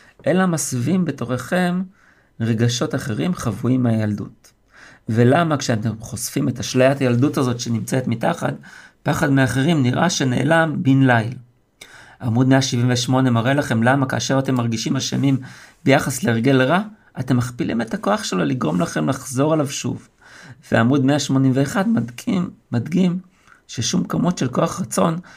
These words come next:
לא תשמש אתכם אפילו טיפה בוויתור על ההרגלים הרעים האלה. ולמה, אם אתם רוצים לשבור אותם לתמיד, עליכם להרגיע את עצמכם אל מחוץ להם. עכשיו אנחנו נעשה פה איזושהי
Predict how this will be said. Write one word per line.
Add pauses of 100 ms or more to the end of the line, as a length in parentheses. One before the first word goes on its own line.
(180)
לא
תשמש
אתכם
אפילו
טיפה
בוויתור
על
ההרגלים
הרעים
האלה. (560)
ולמה,
אם
אתם
רוצים
לשבור
אותם
לתמיד, (400)
עליכם
להרגיע
את
עצמכם
אל
מחוץ
להם. (1500)
עכשיו
אנחנו
נעשה
פה
איזושהי